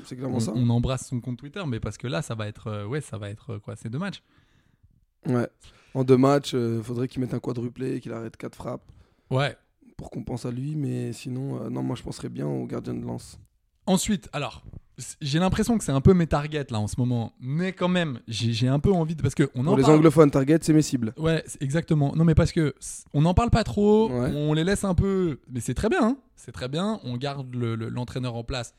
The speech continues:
Speaker 2: c'est très bien alors qu'il est dans la tourmente. Mais mon jus Stéphane, si je m'approche,
Speaker 1: <laughs>
Speaker 2: donc, l'entraîneur de Strasbourg, je le rappelle,
Speaker 1: Oui.
Speaker 2: deux deux,
Speaker 1: Oui.
Speaker 2: deux deux,
Speaker 1: Oui.
Speaker 2: avec un but de Kevin Gamero. Moi, Kevin Gamero, je l'avais zappé, donc, euh, je suis content qu'il, je suis content qu'il revienne, euh, tout doucement.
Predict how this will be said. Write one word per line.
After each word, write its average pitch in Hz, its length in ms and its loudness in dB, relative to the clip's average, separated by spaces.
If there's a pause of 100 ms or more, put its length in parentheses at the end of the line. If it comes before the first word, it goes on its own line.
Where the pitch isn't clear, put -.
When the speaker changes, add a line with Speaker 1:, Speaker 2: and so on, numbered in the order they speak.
(160)
Speaker 2:
c'est - 220 -12
très 147 200 -2
bien 151 160 2
alors 131 180 0
qu'il 131 160 -8
est 127 40 0
dans 123 120 0
la 123 120 -2
tourmente. 170 440 -2 (440)
Mais 151 100 8
mon 196 180 8
jus 247 180 6
Stéphane, 196 480 -2 (180)
si - 200 -4
je 139 80 2
m'approche, 175 440 6 (220)
Speaker 1:
<laughs> 226 240 2
Speaker 2:
donc, 151 220 2 (140)
l'entraîneur 170 540 6
de 151 100 4
Strasbourg, 165 420 4
je 143 80 2
le 131 60 2
rappelle, 202 460 2 (100)
Speaker 1:
Oui. 190 200 10
Speaker 2:
deux 262 160 8
deux, 208 260 10 (440)
Speaker 1:
Oui. 147 180 2
Speaker 2:
deux 208 160 6
deux, 175 380 6
Speaker 1:
Oui. 143 280 -2 (140)
Speaker 2:
avec 147 280 0
un 139 300 2
but 151 220 -2
de 160 100 -2
Kevin 160 280 -4
Gamero. 160 340 2
Moi, 208 140 0
Kevin 180 260 0
Gamero, 170 320 -2
je 185 80 -6
l'avais 143 180 -6
zappé, 143 300 -8 (120)
donc, 139 260 -16
euh, 135 60 -6
je - 60 -8
suis 139 120 -12
content 151 280 2
qu'il, 127 320 -4
je - 60 -18
suis - 140 -16
content 151 240 -8
qu'il 160 140 -14
revienne, 139 360 -2
euh, 135 80 0
tout 139 140 -12
doucement. 196 340 -2